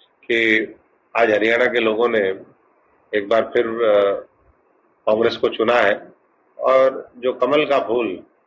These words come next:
जिसने खिलते ही जो है हरियाणा में पिछले दस वर्षों में यहाँ पर हर वर्ग का शोषण किया, किसानों को डेढ़ डेढ़ साल तक बॉर्डर पर बिठाने का काम किया, साढ़े सात सौ किसानों की शहादत ले ली,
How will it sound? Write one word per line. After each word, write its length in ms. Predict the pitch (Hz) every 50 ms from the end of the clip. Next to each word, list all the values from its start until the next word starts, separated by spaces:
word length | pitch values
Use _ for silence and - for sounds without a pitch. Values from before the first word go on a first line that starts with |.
| _ _ _ _ _ _ _ _ _ _ -
जिसने 460 | 117 120 113 131 135 143 143 143 143 143 139 135 135 - - - - - - - - _ _ _ _ _ _ _ _ -
खिलते 320 | - 139 143 156 - 170
ही 140 | 160 160 156
जो 140 | 147 139 117
है 400 | 107 117 117 107 107 113 - 101
हरियाणा 380 | 101 104 117 123 127 131 135 135
में 220 | 139 139 139 135
पिछले 280 | 131 123 - 127 135 131
दस 260 | 113 123 127 - - 127
वर्षों 300 | 110 98 - - 117 113
में 260 | 107 98 92 95 - - _ _ _ _ _ _ _ _ _ _ _ _ - 107
यहाँ 160 | 107 113 117
पर 380 | 113 127 127 127 123 127 127 120 110 - - - -
हर 120 | 110 127 143
वर्ग 200 | 139 139 139 135
का 180 | 135 - 131
शोषण 400 | 127 - - 117 113 120 120 120
किया, 340 | 113 113 113 110 113 113 113
किसानों 500 | 113 113 - 107 - 113 117 123 123 120
को 100 | 120 120
डेढ़ 220 | 113 110 120 117 113
डेढ़ 180 | 117 120 113
साल 220 | 107 - 110 110 107
तक 320 | 107 - 117 104 - - _ _ _ _ _ _ -
बॉर्डर 220 | 110 113 113 120 123
पर 180 | 117 123 120
बिठाने 400 | 113 107 107 101 101 104 107 117 110
का 120 | 110 113
काम 300 | 110 110 - 104 101 104
किया, 300 | 101 - 107 107 110 110
साढ़े 360 | 110 - 107 107 113 117 117 113 110 - - - - - _ _ _
सात 240 | - 113 113 - -
सौ 80 | 127
किसानों 440 | 113 - 110 104 110 117 117 117 113
की 120 | 113 117
शहादत 440 | - - 104 101 107 110 117 110 - -
ले 100 | 107 104
ली, 300 | 101 101 107 107 107 107